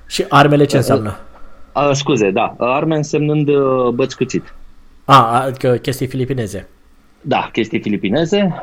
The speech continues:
Speaker 2: Am, uh, două zile de mână goală, Inosanto, și, uh, uh, două zile de sabie.
Speaker 1: A, deci șase antrenamente cumva.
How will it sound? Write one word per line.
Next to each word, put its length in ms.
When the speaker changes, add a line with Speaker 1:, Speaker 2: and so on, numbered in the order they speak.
Speaker 2:
Am, 220
uh, 440
două 280
zile 380
de 460
mână 240
goală, 500
Inosanto, 840
și, 680
uh, 960
uh, 260
două 180
zile 240
de 60
sabie. 380
Speaker 1:
A, 100
deci 360
șase 680
antrenamente 440
cumva. 340